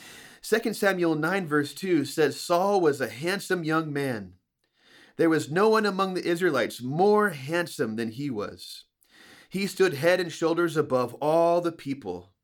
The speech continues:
You see, Saul was a man who gave off an outward sense of strength, power, and wisdom because of how he looked. However, in Second Samuel chapter sixteen, verse seven,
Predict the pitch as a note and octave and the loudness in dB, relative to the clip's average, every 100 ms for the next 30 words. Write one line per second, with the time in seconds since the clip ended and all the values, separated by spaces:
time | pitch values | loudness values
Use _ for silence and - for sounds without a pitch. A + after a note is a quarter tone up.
0 | _ _ _ _ - - - - F3+ A3 | _ _ _ _ -20 -20 -12 -6 -4 -4
1 | G3 G#3+ A#3+ A#3+ A3+ F3+ F3+ G3 F3+ D#3+ | -2 0 4 4 2 -2 -4 -4 -2 -2
2 | E3 F#3+ D#3+ D#3 D3 D3 - F3+ F3+ D#3+ | 2 2 4 0 0 -4 -2 0 0 -2
3 | - E3+ E3 D3 - - D#3+ E3+ B2 - | -2 -2 -2 -6 -10 -2 0 0 -4 -14
4 | - E3 F3+ D3 B2 A#2+ F3+ F3 C3 A#2 | -6 0 2 2 0 0 0 0 -2 -2
5 | C3+ C3+ D3+ D#3 C#3+ D3 D#3 E3 A3 F#3 | -2 0 0 0 -4 -2 -2 -2 -2 -4
6 | - - - _ _ _ - - - _ | -10 -20 -20 _ _ _ -20 -20 -20 _
7 | F3+ F3 A3 G3+ D#3 - E3 D#3 A#3+ A#3 | 0 2 2 2 0 0 -4 -2 -4 -4
8 | G3+ F#3+ F#3 E3+ D3 E3 D#3 D3 C3 - | -4 -4 -2 0 0 0 -4 -4 -4 -4
9 | F#3+ - D#3+ C#3 C#3 C3 E3+ E3+ C3 G#2+ | -4 -4 -6 -2 -2 -2 0 0 -2 -10